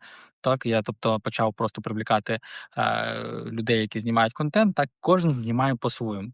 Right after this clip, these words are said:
Хтось, як я кажу, без лиця знімає, десь дівчинка знімає, десь хлопець знімає там енергічний, десь, е, спокійніше. Тобто це все реально, е, у кожного різна людина відк-, е, якби визиває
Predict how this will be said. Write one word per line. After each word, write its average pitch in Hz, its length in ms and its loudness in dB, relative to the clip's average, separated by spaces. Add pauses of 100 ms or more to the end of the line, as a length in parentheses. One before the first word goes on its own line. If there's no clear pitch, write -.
Хтось, - 460 0
як 117 200 -4
я - 100 -20
кажу, 110 200 -2
без 131 260 0
лиця 160 340 4
знімає, 113 500 -2
десь 143 300 2
дівчинка 143 480 0
знімає, 110 460 0
десь 131 420 -2
хлопець 151 440 2
знімає 120 460 2
там 113 300 0 (380)
енергічний, 117 760 0
десь, 139 500 2
е, 131 200 4
спокійніше. 143 920 2 (540)
Тобто - 260 -4
це - 220 0
все 156 520 2
реально, 123 720 2 (460)
е, 113 140 -4 (300)
у 131 120 -8
кожного 120 1000 2
різна 127 260 2
людина 117 260 2
відк-, 110 280 -8
е, 127 200 -2 (380)
якби 113 220 -2
визиває 110 580 2